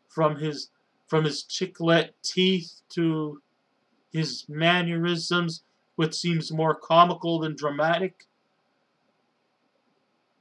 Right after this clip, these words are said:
You know, he still pretty much was Oscar worthy.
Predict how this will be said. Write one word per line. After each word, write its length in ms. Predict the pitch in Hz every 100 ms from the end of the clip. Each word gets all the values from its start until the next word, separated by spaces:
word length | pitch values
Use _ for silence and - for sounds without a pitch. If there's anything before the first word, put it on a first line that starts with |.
| _ _ _ _ _ _ -
You 140 | 226
know, 180 | 196 185
he 140 | 196 190
still 720 | - 190 185 185 180 170 165 _ _ _ _ _ _
pretty 320 | 175 185 175
much 500 | 160 160 156 - - 151
was 360 | 143 151 139
Oscar 440 | 147 151 147 - 135
worthy. 760 | 135 180 190 185 190 185 190